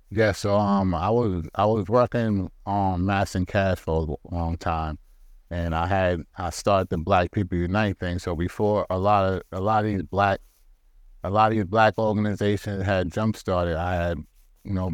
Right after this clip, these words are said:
pitched what I had pitched as far as the Black People Unite thing goes, and they just see out, they see the connection that I already had in the community, so they made it only right that,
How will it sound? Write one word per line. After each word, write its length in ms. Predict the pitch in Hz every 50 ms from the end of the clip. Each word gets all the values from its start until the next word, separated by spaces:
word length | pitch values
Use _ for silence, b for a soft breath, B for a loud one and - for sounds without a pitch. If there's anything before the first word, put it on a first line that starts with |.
| -
pitched 280 | - 113 101 87 - -
what 120 | 92 87
I 100 | 87 87 85
had 300 | 90 85 85 80 78 -
pitched 280 | - 104 92 82 -
as 120 | 92 82 -
far 280 | - 92 85 82 82
as 80 | 80 76
the 80 | 82
Black 300 | 76 - 95 90 87 82
People 240 | - - 90 - 87
Unite 360 | 85 87 90 95 92 85 76
thing 180 | - 85 85 82
goes, 300 | 78 85 82 80 80 76
and 180 | 78 78 73 73 - - - - - -
they 140 | - 92 98
just 260 | 90 104 101 92 -
see 180 | - 123 110 107
out, 260 | 104 101 98 95 - -
they 140 | 104 107
see 180 | 104 - - 127
the 140 | 117 113 104
connection 480 | - - 95 107 107 104 - - 104
that 100 | 98 98
I 60 | 95 95
already 400 | 92 95 95 92 92 92 90 90
had 240 | 92 98 92 92
in 80 | 90 87
the 40 | 85
community, 520 | - - 90 95 98 104 104 95 90 87 82
so 320 | - - 82 82 80 78 - - - _ _ - - _ - -
they 120 | - 82
made 240 | 90 95 98 98 87
it 60 | 90
only 280 | 87 92 95 92 92 92
right 300 | 85 95 95 92 87 -
that, 260 | - 87 85 80 -